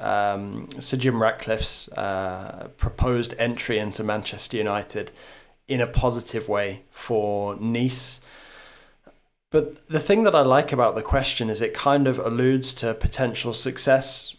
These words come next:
under Jim Ratcliffe for Nice, which actually has been pretty inexistent the whole time that Ineos have been in power in Nice, with the exception of a Coupe de France final and this run at the moment under Farioli, where they're looking very good and were unbeaten until that,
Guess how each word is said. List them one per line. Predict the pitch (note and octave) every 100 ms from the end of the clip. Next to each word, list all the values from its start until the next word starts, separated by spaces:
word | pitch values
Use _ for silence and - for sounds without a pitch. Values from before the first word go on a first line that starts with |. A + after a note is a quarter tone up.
| -
under | B2 B2 B2
Jim | B2 A#2+ A#2
Ratcliffe | B2 B2+ - C#3 B2+
for | -
Nice, | A#2 B2+ D#3 - -
which | B2 - - -
actually | - D#3+ - C#3
has | B2
been | B2 A#2+
pretty | A2+ B2+ A#2+ A2+ -
inexistent | A#2+ A2 G#2 A2 - - G2 - _ -
the | G#2
whole | A2 G#2+
time | - G#2+ G#2+
that | G#2 G2
Ineos | A2 G#2+ A2+
have | A#2
been | G#2+ G#2
in |
power | G#2 G#2 A2+ A#2
in | A2+
Nice, | B2+ D3+ -
with | B2+
the | A#2+
exception | A#2+ - C3 - C3
of | A2
a | A2+
Coupe | - A#2+
de | A2+
France | - A#2+ A2+
final | - A#2 B2 C3
and | B2+ A2+
this | B2 B2
run | A2+ A#2+ A#2
at | G#2+
the |
moment | G#2+ A#2 A#2 A#2+
under | A#2 A#2 A2
Farioli, | - A#2+ A2 A2 A2+ G#2
where | G#2
they're | G2+
looking | G#2+ G#2+ G#2+
very | G#2 G#2+ G#2
good | A2+ A2+
and | G#2
were | G2 F#2+
unbeaten | G2+ G2 A2 - A2
until | G#2 - A2 G2+
that, | G2+ -